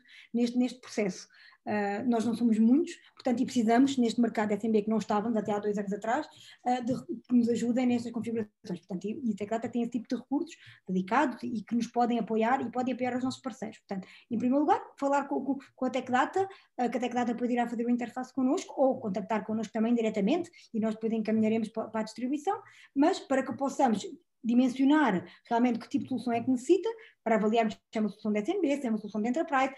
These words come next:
perceber também se a conta desse cliente final onde ele está a trabalhar e onde precisa dessa ajuda, se está associada a algum sales rep, nós temos, eh, accounts especializados para a área de, de, de Aruba, portanto, e a partir daí,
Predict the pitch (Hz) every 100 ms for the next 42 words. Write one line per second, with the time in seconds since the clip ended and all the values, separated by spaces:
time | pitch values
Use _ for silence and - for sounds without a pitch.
0 | - - - 254 277 262 262 285 285 -
1 | 294 277 226 233 233 - 254 247 254 247
2 | 240 240 240 233 226 220 226 233 233 233
3 | - 240 240 226 233 226 226 202 - -
4 | _ 269 269 269 247 247 233 233 247 233
5 | 247 233 - 233 190 - - - - 220
6 | 190 233 214 247 226 190 240 226 - -
7 | 233 226 220 214 - 208 190 196 196 190
8 | 185 202 214 226 269 339 - - - -
9 | 254 - - 247 233 226 233 220 220 269
10 | 294